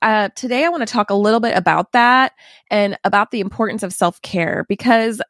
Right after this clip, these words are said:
this is really, really important to me personally because of the s-, impact it's had on my own life. And because I see it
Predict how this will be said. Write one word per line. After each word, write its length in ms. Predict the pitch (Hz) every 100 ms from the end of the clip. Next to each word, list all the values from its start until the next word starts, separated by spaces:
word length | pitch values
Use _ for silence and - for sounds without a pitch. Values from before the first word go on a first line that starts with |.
| -
this 320 | 208 294 349
is 140 | 370 269
really, 320 | 214 214 220
really 200 | 208 190
important 520 | 180 185 180 180 190
to 100 | -
me 400 | 180 165 175 185 202 - - -
personally 840 | - 170 - 202 208 214 214 208 - -
because 200 | 202 196
of 220 | 190 170 _ _
the 120 | 175 175
s-, 360 | 170 165 - - _ -
impact 420 | 214 220 208 208
it's 100 | 180
had 140 | 180 175
on 60 |
my 120 | 165 160
own 220 | 170 175
life. 420 | 165 160 202 - - - - - -
And 180 | 233
because 240 | 233 220 233
I 120 | 208
see 480 | 196 - - 254 285
it 380 | - 185 170